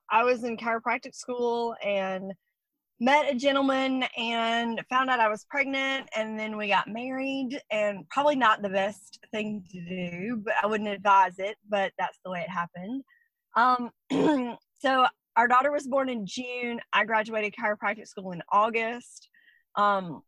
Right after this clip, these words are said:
to say that the birth was traumatic might be an understatement. <laughs> Um, it was a C-section. I had no idea what I was doing. I was twenty years old. Like, I'm surprised that she survived. It was really just, um, amazing. Um,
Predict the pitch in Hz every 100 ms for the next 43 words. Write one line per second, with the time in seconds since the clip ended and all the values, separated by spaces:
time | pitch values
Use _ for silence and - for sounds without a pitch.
0 | _ _ - 254 - 277 269 285 - 254
1 | 214 226 240 - 214 208 220 - - -
2 | 220 214 202 233 240 - 196 - 185 175
3 | - 202 226 - 226 202 226 233 - -
4 | 233 254 208 - 226 220 190 196 - 262
5 | - 247 - 254 240 240 - - _ _
6 | - 220 220 226 233 262 254 226 214 202
7 | 185 185 180 180 180 175 170 - - 247
8 | 247 240 220 208 196 190 180 175 165 _
9 | _ - 208 185 - 220 233 - 262 -
10 | 233 226 226 226 220 - 214 196 185 165
11 | 190 196 196 196 196 190 - - 202 190
12 | 208 208 202 185 185 - _ - 190 175
13 | 190 185 185 175 170 160 214 214 196 175